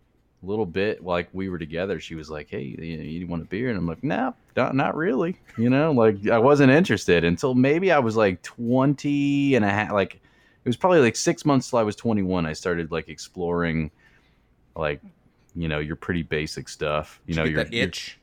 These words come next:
Speaker 1: your water. Yeah.
Speaker 2: <laughs> Your, your water.
Speaker 1: Your water. Yeah. My grandpa, huge Coors Light guy till his dying day.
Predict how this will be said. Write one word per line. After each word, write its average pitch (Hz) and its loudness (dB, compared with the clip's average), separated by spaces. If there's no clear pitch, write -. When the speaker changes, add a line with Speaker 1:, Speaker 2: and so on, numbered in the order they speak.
Speaker 1:
your 87 -4
water. 85 2
Yeah. 87 2
Speaker 2:
<laughs> 233 -2
Your, 170 2
your 160 2
water. 143 0
Speaker 1:
Your 95 -4
water. 98 2
Yeah. 95 2
My 101 4
grandpa, 107 2
huge 120 2
Coors 113 -2
Light 98 2
guy 90 0
till 104 0
his 95 -2
dying 104 2
day. 87 0